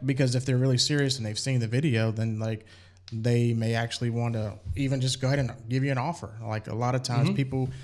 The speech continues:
Speaker 1: especially these days, I wouldn't imagine they wanna keep meeting and meeting and meeting. You know,
Speaker 2: Mm-hmm.
Speaker 1: they may just see your video and love it and say,
Speaker 2: Well,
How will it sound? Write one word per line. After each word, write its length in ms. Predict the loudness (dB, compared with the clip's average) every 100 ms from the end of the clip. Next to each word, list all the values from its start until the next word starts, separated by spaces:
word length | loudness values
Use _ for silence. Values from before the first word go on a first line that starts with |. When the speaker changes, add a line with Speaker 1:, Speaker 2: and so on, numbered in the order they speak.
| -12
Speaker 1:
especially 340 | -2 0 2
these 180 | 4 4
days, 180 | 2 2
I 80 | 2
wouldn't 220 | 0 0
imagine 280 | 2 2 0
they 120 | -2
wanna 240 | -2 -4
keep 240 | -4 -4 -2
meeting 320 | 0 2 2
and 80 | 2
meeting 260 | 0 0
and 80 | 0
meeting. 380 | 0 2 0 -4 -8 -20 -20 -12
You 100 | -2
know, 100 | 0
Speaker 2:
Mm-hmm. 100 | 2 0
Speaker 1:
they 80 |
may 160 | 0 0
just 260 | 2 0 0
see 100 | 0
your 160 | -2
video 300 | 0 0 0
and 160 | -2 -4
love 360 | -8 0 2 2
it 120 | 0 -6 -18 -14
and 140 | -8 0
say, 220 | 2
Speaker 2:
Well, 40 | 2